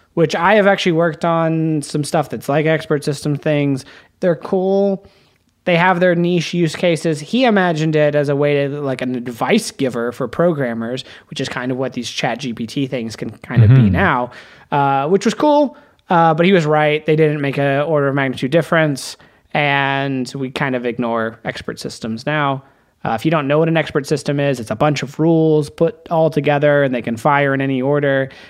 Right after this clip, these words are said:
Speaker 1: And if you look at Age of Empires two, uh, A I, it was like an expert system. Uh, the whole way it worked was,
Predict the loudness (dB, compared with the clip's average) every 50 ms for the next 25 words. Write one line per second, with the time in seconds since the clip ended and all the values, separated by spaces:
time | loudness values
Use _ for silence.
0 | -10 _ -4 -4 -2 -2 0 0 0 2 2 0 0 0 0 0 -2 0 0 2
1 | 0 0 0 0 0 0 2 2 2 0 -2 -4 -6 -12 -16 _ -8 -4 -2 0
2 | 0 2 2 2 2 2 2 0 0 -2 -4 -10 -18 -20 _ _ _ _ -4 -2
3 | 0 0 0 0 0 0 -2 -2 -2 0 0 2 2 2 2 2 4 2 2 2
4 | 2 0 0 0 0 0 0 0 0 -2 -2 -4 -2 -2 -2 -2 0 -2 -2 -4
5 | -2 -2 -2 0 0 -2 -4 -8 _ -20 _ _ _ -4 -2 0 0 0 -2 0
6 | 0 0 2 2 2 2 0 0 -2 -2 -2 -2 -2 -4 -6 -10 -16 -8 -4 -4
7 | -2 -2 -4 -6 -12 -18 -20